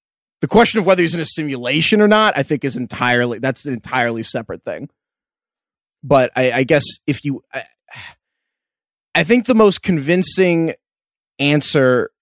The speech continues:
about that is what happens at the very end, where Dolores says to him, "Welcome to the end of the game," which very much implying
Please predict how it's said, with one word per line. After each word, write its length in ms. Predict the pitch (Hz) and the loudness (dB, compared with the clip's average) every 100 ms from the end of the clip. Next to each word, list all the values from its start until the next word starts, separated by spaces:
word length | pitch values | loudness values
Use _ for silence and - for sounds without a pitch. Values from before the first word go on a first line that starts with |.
| - | -6
about 460 | 120 135 127 120 | -2 0 0 0
that 320 | 131 110 107 - | -2 -4 -6 -6
is 260 | 123 117 - _ _ _ _ _ | -6 -6 -10 _ _ _ _ _
what 360 | 139 139 135 - | 0 0 0 -6
happens 400 | - 143 - 131 | -4 -2 0 -4
at 80 | 135 | -4
the 80 | 113 | -4
very 280 | 120 113 - | -2 -4 -6
end, 440 | - 107 104 95 | -6 -4 -6 -8
where 200 | - 117 | -6 -6
Dolores 460 | 101 113 110 110 - | -4 -2 0 0 0
says 200 | 107 107 | 0 0
to 100 | 110 | 0
him, 100 | 107 | 2
"Welcome 300 | 110 110 107 | 2 0 -2
to 80 | 104 | -2
the 140 | 107 | -8
end 100 | 98 | -10
of 60 | 98 | -10
the 60 | |
game," 360 | 95 90 80 123 _ _ _ _ _ _ | -14 -12 -10 -12 _ _ _ _ _ _
which 280 | 123 120 - | -2 -2 -2
very 320 | 123 156 147 | 2 4 4
much 200 | 139 143 | 2 0
implying 680 | 135 117 135 120 120 107 98 | -2 -4 -4 -4 -4 -8 -14